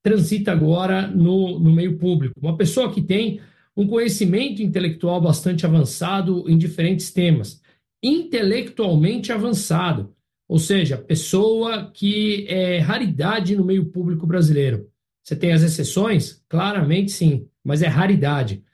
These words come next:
uma pessoa desse jeito. O mais normal no Brasil são pessoas que fazem da política o seu meio de profissão. E lembre-se daquele livro que eu sempre menciono, O Caminho da Servidão de Hayek. Em um capítulo ele explica por que os piores chegam ao poder.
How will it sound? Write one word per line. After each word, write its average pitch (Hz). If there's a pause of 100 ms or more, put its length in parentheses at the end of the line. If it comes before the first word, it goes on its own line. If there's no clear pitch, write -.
(240)
uma 156
pessoa 170
desse 160
jeito. 131 (320)
O 147
mais 196
normal 208
no 196
Brasil 190
são 202
pessoas 214
que 262
fazem 269
da 233
política 214
o -
seu 208
meio 180
de 165
profissão. 160 (360)
E 151
lembre-se 226
daquele 190
livro 226
que 202
eu 202
sempre 285
menciono, 214
O 160
Caminho 196
da 226
Servidão 208
de 214
Hayek. 185 (100)
Em 170
um 202
capítulo 214
ele 220
explica 202
por 214
que 269
os 285
piores 190
chegam 160
ao 151
poder. 117